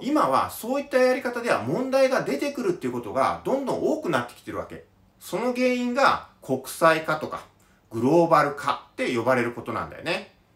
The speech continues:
日本人が外国に行って生活したり働いたり、外国人が日本に来て働いたり生活したりっていうことがすごく多くなってきてるわけ。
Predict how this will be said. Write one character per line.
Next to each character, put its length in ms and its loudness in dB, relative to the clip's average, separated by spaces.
日 160 -2
本 320 -2
人 260 -8
が 340 0
外 300 2
国 320 -4
に 60 -6
行 60 -10
っ 20 -20
て 100 -2
生 300 0
活 260 -2
し 80 -12
た 120 -4
り 60 -4
働 460 2
い 20 -8
た 120 -6
り、 80 -16
外 260 4
国 200 -4
人 180 -6
が 220 4
日 160 -2
本 260 -4
に 120 -4
来 80 -18
て 380 -4
働 460 2
い 40 -8
た 80 0
り 100 -10
生 240 -4
活 260 -6
し 60 -12
た 140 0
り 60 2
っ 20 -8
て 80 -12
い 20 -8
う 40 -10
こ 100 -12
と 80 -10
が 300 -6
す 160 -12
ご 180 2
く 60 -4
多 200 4
く 120 -2
な 140 4
っ 20 -6
て 80 -8
き 80 -16
て 80 -4
る 60 -4
わ 100 -4
け。 160 -18